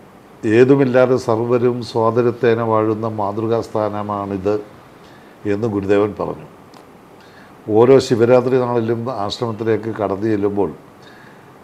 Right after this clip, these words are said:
അതിനെ അന്വർത്ഥമാക്കുന്ന ഒരു അവസ്ഥാവിശേഷം നമുക്ക് കാണാൻ കഴിയും. അങ്ങനെ ലോക ജനതയ്ക്ക്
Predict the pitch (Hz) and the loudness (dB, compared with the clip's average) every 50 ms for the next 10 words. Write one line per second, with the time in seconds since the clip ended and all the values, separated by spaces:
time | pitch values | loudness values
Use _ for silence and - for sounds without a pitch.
0 | - - 110 113 131 143 151 160 156 135 120 123 131 139 151 160 151 160 - 147 | -8 -4 -2 0 0 0 2 2 2 2 2 0 0 2 4 4 4 2 0 0
1 | 160 156 147 139 113 143 135 123 127 131 127 120 120 117 120 123 120 - - - | 2 4 4 2 2 0 -2 0 0 -2 0 0 2 2 2 0 0 -4 -10 -18
2 | - - - - - - - - - - - - - - - - - - 98 101 | -20 -20 -20 -20 -20 -20 -20 -20 -20 -20 -20 -20 -20 -20 -20 -18 -10 -6 -4 -4
3 | 107 98 - - 127 123 127 113 - - 117 104 113 117 107 104 98 95 95 104 | -4 -2 0 2 2 4 2 0 0 -2 -2 -2 -2 -4 -4 -6 -6 -6 -8 -10
4 | 104 98 90 85 85 85 85 80 80 - - - - - - - - - - - | -10 -10 -10 -8 -8 -10 -10 -10 -12 -12 -14 -14 -16 -20 -20 -20 -20 -20 -20 -20
5 | - - - - - - - - - - - - - - - - - - - - | -20 -20 -20 -20 -20 -20 -20 -20 -20 -20 -20 -20 -20 -20 -20 -20 -20 -20 -20 -16
6 | - 101 104 110 117 120 127 127 120 117 110 110 117 127 131 117 123 113 110 113 | -12 -8 -4 -2 0 2 2 2 4 4 4 4 4 4 4 4 2 2 2 0
7 | 113 120 113 - 123 123 127 135 | -2 -2 -2 0 0 0 0 0